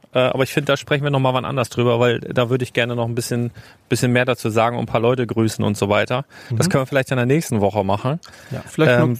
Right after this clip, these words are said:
Speaker 2: nur ganz kurz, also ab siebenundzwanzigsten August geht's los, Lego Masters. Acht Teams wird es geben, jeweils zwei Personen in einem Team und einige Altbekannte sind auf jeden Fall dabei. Aber genau, das können wir dann vertagen.
Speaker 1: Genau, weil ich muss jetzt noch ein paar Lego-Trucks einpacken und um,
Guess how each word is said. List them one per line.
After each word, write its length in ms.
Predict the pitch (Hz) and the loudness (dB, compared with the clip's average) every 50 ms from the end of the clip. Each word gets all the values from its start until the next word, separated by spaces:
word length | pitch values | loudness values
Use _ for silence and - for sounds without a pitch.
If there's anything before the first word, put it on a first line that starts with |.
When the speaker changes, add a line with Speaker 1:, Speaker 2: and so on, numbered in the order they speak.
| - - | -6 -10
Speaker 2:
nur 100 | 120 - | -6 -4
ganz 260 | 151 143 151 - - | -4 -4 -4 -6 -6
kurz, 300 | - - 160 156 - - | -2 -2 -2 -2 -2 -2
also 180 | 139 120 123 | -2 0 0
ab 160 | 127 120 113 - | 0 -2 0 0
siebenundzwanzigsten 640 | 160 147 147 135 - - 135 117 131 123 - - 135 | 2 2 2 0 0 -2 -2 0 0 -2 -4 -4 -4
August 300 | 123 120 131 123 - - | -2 0 -2 -2 -2 -2
geht's 220 | - - - - | -6 -6 -2 0
los, 360 | 196 208 233 220 - - - - | 2 2 2 0 -2 -6 -6 -2
Lego 200 | 160 165 160 170 | -2 0 2 2
Masters. 500 | 160 160 160 165 - - 160 147 - - | 0 2 0 0 -2 -2 -4 -4 -4 -2
Acht 260 | - 135 - - - | -4 -4 -4 -6 -6
Teams 340 | - - 175 175 - - - | 0 2 2 2 2 2 -2
wird 120 | 135 127 | -2 -2
es 140 | 131 - - | -2 -4 -2
geben, 260 | - 151 151 156 147 | -2 0 0 2 2
jeweils 440 | 123 123 120 123 120 117 - - - | 0 0 0 0 -2 -2 -2 -6 -6
zwei 180 | - - 127 117 | -4 -4 -4 -2
Personen 360 | - 127 117 113 110 107 107 | -2 -2 -2 0 0 0 0
in 60 | 110 | -2
einem 200 | - - 113 107 | -4 -6 -6 -4
Team 240 | - - 156 139 123 | -2 0 2 2 0
und 140 | 117 - - | -2 -2 -2
einige 340 | 131 131 131 123 - 123 | 0 0 0 2 0 0
Altbekannte 560 | 123 127 123 - 117 107 - 127 123 120 123 113 | 0 0 -2 -2 -6 -2 0 -2 0 0 0 -2
sind 120 | 123 123 | -2 -4
auf 100 | 123 113 | -2 -2
jeden 140 | 120 117 110 | -4 -4 -2
Fall 120 | - 107 | -2 -4
dabei. 400 | 101 107 110 123 131 135 139 139 - - - - - - - - - - - - | -4 -2 -2 0 0 2 0 0 -4 -10 -20 -20 -20 -20 -20 -20 -20 -20 -8 -4
Aber 220 | - 117 113 117 | -2 0 2 2
genau, 240 | 113 117 110 113 113 | 2 2 2 2 2
das 140 | 120 117 - | 0 -2 -2
können 140 | - 131 117 | -2 0 0
wir 60 | 113 | 2
dann 140 | 113 110 110 | 0 0 -2
vertagen. 420 | 117 110 - 107 110 110 120 117 - _ _ _ _ _ _ _ _ _ _ _ _ _ - - - - - - _ | -4 -8 -6 -6 -6 -6 -8 -10 -16 _ _ _ _ _ _ _ _ _ _ _ _ _ -20 -20 -20 -18 -20 -8 _
Speaker 1:
Genau, 300 | - 156 156 147 131 113 | 0 2 2 2 2 2
weil 120 | 139 - | 0 -2
ich 120 | - - 165 | -2 -2 0
muss 180 | 185 233 - | 0 0 2
jetzt 220 | - 185 175 - 175 | 0 0 0 0 0
noch 100 | 175 160 | 0 0
ein 80 | 170 151 | 0 0
paar 140 | 156 151 | 0 0
Lego-Trucks 480 | 151 165 160 147 127 - - 113 - - | 0 2 0 0 0 0 -2 -2 -2 0
einpacken 400 | - 117 117 - - 135 - 135 | -2 -2 -2 -2 -4 -4 -2 -2
und 220 | 123 127 - - | -2 -2 -2 -2
um, 340 | - 131 131 131 131 131 123 | -2 -2 0 0 0 -2 -4